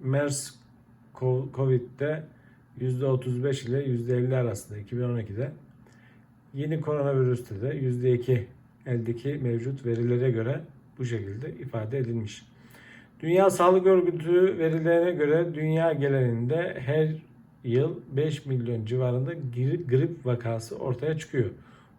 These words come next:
Bundan kaynaklı ölümlerin sayısı da altı yüz elli bin olarak ifade ediliyor arkadaşlar. Malum biliyorsunuz haberlerden A B D'de bu salgından da çok etkileniyor.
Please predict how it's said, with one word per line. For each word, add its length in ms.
Bundan 380
kaynaklı 680
ölümlerin 480
sayısı 440
da 160
altı 360
yüz 160
elli 360
bin 220
olarak 480
ifade 360
ediliyor 640
arkadaşlar. 440
Malum 380
biliyorsunuz 520
haberlerden 680
A 260
B 120
D'de 320
bu 160
salgından 600
da 80
çok 200
etkileniyor. 640